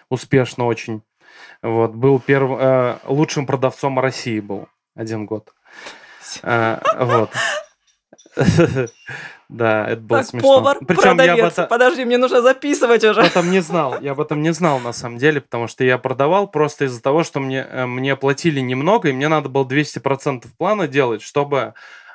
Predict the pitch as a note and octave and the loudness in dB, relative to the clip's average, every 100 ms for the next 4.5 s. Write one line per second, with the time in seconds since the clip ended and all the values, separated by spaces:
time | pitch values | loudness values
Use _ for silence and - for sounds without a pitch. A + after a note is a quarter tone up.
0 | - A2+ A2 A2 G#2 - C3 C#3+ D3 - | -10 -4 -2 -2 -4 -6 -2 -2 -2 -2
1 | C#3 C3 D#3+ E3+ C3+ B2 C3 - D3 C#3 | -4 0 2 4 2 0 -4 -2 -2 0
2 | C3 C3+ B2+ B2+ - - _ A2 - G2 | -2 -4 -4 -6 -8 -20 _ -10 -6 -8
3 | - _ A2+ A2 A#2 A#2+ C3 B2 B2 - | -10 _ -12 -6 -2 -2 -2 -2 -4 -6
4 | C#3 B2 F2+ - - | -8 -6 -8 -12 -20